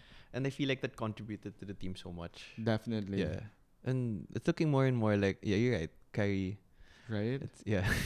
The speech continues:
Speaker 1: <laughs>
Speaker 2: I mean,
Speaker 1: He can't
Speaker 2: it
Speaker 1: be your star, I think.
Speaker 2: <laughs> I feel like, I, I mean, obviously these N B A players, they think differently.
Speaker 1: Yeah,
Speaker 2: But if
Speaker 1: yeah.
Speaker 2: I was K D,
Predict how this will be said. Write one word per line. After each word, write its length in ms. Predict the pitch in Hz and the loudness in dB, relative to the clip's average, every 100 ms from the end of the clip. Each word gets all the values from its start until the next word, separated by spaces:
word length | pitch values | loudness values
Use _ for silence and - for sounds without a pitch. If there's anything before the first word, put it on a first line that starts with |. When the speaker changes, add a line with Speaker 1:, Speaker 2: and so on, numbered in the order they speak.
| - - | 0 -2
Speaker 1:
<laughs> 320 | - - - | -4 -6 -4
Speaker 2:
I 60 | 135 | 0
mean, 280 | 151 143 127 | 2 0 0
Speaker 1:
He 60 | 135 | 2
can't 140 | 180 | 2
Speaker 2:
it 40 | 175 | 4
Speaker 1:
be 60 | 160 | 4
your 60 | 131 | 4
star, 360 | - 92 90 98 - - 113 | 0 0 -2 -8 -14 -12 -8
I 60 | |
think. 300 | 104 98 113 139 156 | -6 -8 -6 -4 -4
Speaker 2:
<laughs> 180 | - - | -6 -6
I 100 | 156 | -6
feel 240 | - 160 | 0 0
like, 220 | 156 147 - | 2 0 -4
I, 220 | 98 - | -10 -6
I 40 | 135 | -4
mean, 200 | 127 110 | -4 -4
obviously 360 | 131 131 131 120 | -4 -4 -4 -2
these 320 | 113 110 - | 0 -2 -4
N 140 | 113 110 | -2 0
B 120 | 104 | 0
A 40 | |
players, 240 | 98 95 - | -2 -4 -4
they 80 | 107 | -6
think 220 | 113 98 | -6 -6
differently. 520 | 95 92 87 80 98 - | -8 -8 -10 -10 -10 -8
Speaker 1:
Yeah, 140 | 104 - - | -8 -10 -6
Speaker 2:
But 140 | 143 156 | 0 2
if 80 | |
Speaker 1:
yeah. 160 | - 165 | 2 4
Speaker 2:
I 40 | |
was 160 | 185 185 | 6 6
K 240 | - 147 | 6 6
D, 380 | 131 117 117 117 | 6 6 6 4